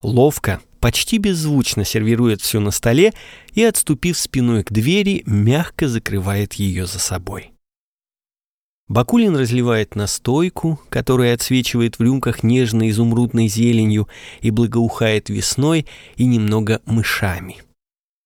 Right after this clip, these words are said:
Он уже собирается чокнуться с помещиком, но тот останавливает его осторожным жестом.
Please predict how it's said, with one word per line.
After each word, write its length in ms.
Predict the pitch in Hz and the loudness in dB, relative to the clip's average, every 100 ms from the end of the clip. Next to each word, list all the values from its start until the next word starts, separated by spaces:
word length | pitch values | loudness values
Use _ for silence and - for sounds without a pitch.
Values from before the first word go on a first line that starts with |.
| _ | _
Он 140 | - 135 | 0 2
уже 200 | 120 117 | 2 0
собирается 580 | - 110 123 120 - - | 0 2 4 2 0 -6
чокнуться 640 | - 160 139 104 92 - | -2 0 0 -2 -4 -6
с 80 | - | -2
помещиком, 680 | 113 151 208 - 131 110 101 _ _ _ - | 0 2 2 0 -2 -2 -4 _ _ _ -2
но 300 | 120 196 233 | 2 2 2
тот 280 | - 196 196 | 2 2 2
останавливает 920 | 185 - 180 131 131 139 139 143 131 | -2 0 2 2 2 2 2 2 2
его 260 | 113 101 | 0 2
осторожным 520 | 110 - 101 101 101 101 | 0 0 -2 0 0 0
жестом. 500 | 101 95 - 95 | 0 -2 -4 -6